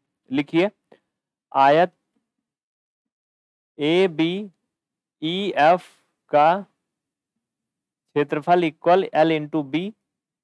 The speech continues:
यानी लंबाई गुणा चौड़ाई होती है। लंबाई इसकी एक सौ छः है, चौड़ाई आपको पता है ये दस दिया गया था, ये दस दिया था, याद है कि नहीं?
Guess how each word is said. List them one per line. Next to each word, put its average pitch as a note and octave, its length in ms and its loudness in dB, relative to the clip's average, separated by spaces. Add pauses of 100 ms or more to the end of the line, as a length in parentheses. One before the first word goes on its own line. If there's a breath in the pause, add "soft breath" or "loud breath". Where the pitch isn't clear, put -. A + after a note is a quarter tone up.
यानी D3+ 160 -4
लंबाई D3+ 380 4
गुणा D#3+ 160 2
चौड़ाई D#3+ 340 2
होती F3+ 280 -2
है। A3 140 -4 (320)
लंबाई D#3+ 420 2
इसकी G#3 280 -4
एक G3 120 2
सौ G#3 140 -2
छः G3 300 0
है, G#3 180 -2 (300)
चौड़ाई D#3+ 360 4
आपको F#3+ 280 2
पता F3+ 280 4
है G3 80 2
ये G3 140 0
दस E3+ 340 2
दिया A#2+ 300 2
गया G#2 220 0
था, - 300 -20 (240)
ये D3 180 -2
दस D#3+ 240 2
दिया A#2+ 340 -2
था, G#2 240 -20 (500)
याद D#3+ 240 2
है F#3+ 80 2
कि G3+ 100 -2
नहीं? G#3+ 180 -2